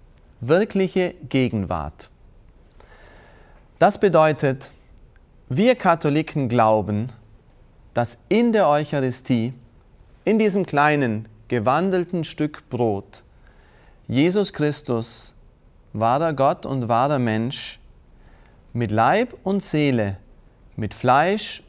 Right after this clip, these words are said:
und Blut, mit Gottheit und Menschheit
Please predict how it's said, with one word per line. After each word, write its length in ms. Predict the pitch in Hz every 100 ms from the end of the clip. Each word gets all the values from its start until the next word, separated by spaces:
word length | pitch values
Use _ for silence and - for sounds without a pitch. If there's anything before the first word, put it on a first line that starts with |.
| -
und 280 | 113 107 -
Blut, 580 | 143 170 202 - - - - - - -
mit 240 | 110 107
Gottheit 600 | - 160 196 - 170 170
und 260 | - 123 117
Menschheit 760 | 117 127 143 - 135 151 -